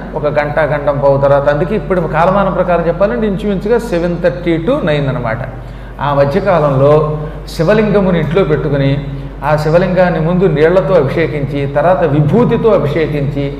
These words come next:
ఆ తర్వాత శివలింగాన్ని తుడిచి, మల్లె పువ్వులతో పూజించి, ఓం నమ శివాయ అనే పంచాక్షరి మంత్రం విడిచిపెట్టకుండా ఇంచుమించుగా తొమ్మిది దాకా జపం చేసి,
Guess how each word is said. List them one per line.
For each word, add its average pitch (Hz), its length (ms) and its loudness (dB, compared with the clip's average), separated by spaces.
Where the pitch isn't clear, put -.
ఆ 151 60 0
తర్వాత 165 460 0
శివలింగాన్ని 160 600 0
తుడిచి, 165 640 0
మల్లె 151 220 2
పువ్వులతో 180 480 0
పూజించి, 147 720 0
ఓం 202 300 4
నమ 190 140 2
శివాయ 180 500 2
అనే 185 160 2
పంచాక్షరి 170 680 0
మంత్రం 156 420 -2
విడిచిపెట్టకుండా 147 1040 -2
ఇంచుమించుగా 180 460 -2
తొమ్మిది 147 380 0
దాకా 147 240 2
జపం 139 260 0
చేసి, 131 500 -2